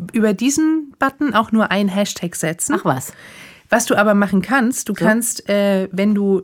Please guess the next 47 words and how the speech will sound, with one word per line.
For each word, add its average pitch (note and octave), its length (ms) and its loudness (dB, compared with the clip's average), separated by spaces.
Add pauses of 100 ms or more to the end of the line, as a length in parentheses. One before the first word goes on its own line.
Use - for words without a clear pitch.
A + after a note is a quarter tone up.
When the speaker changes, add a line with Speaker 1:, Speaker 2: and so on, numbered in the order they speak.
Speaker 1:
normal F#3+ 420 2
schreibst, - 680 -4
Speaker 2:
Einen F3+ 60 4
Speaker 1:
also F3+ 120 4
wenn E3+ 60 0
Speaker 2:
Hashtag F#3+ 260 0
setzen? A3+ 400 -6
Speaker 1:
Einen G3+ 100 2
Hashtag G3 360 -2
setzen. - 340 -8
Speaker 2:
Und F#3+ 160 0
dann G3+ 120 2
noch A3 120 0
einen D3+ 160 0
Speaker 1:
Und G3 140 4
dann, G3+ 160 2
Speaker 2:
Hashtag. G#3+ 140 -2
Speaker 1:
und A3 60 4
dann B3 180 4
noch F#3 100 4
einen E3+ 100 6
Hashtag. D#3+ 360 0
Speaker 2:
Und G3+ 100 2
dann G3+ 200 4
noch G#3+ 100 2
einen D#3 120 0
Hashtag. D3 220 -4
Speaker 1:
Und G3+ 60 4
du A3 40 4
kannst B3 240 0
aber A#3 140 0
maximal A3 520 0
zehn, F#3+ 440 0
glaube C#3+ 320 0
ich. - 140 -10
Zehn B3+ 260 0
oder G3+ 160 2
fünfzehn, - 420 -4
Speaker 2:
Na D3 40 0
Speaker 1:
ich E3+ 60 2
Speaker 2:
gut, E3+ 100 2
Speaker 1:
glaube G3 220 4
Speaker 2:
das D#3 140 -2
Speaker 1:
zehn. E3 180 0
Speaker 2:
würde D3+ 200 0
dann C#3 220 -2
auch C3 260 -4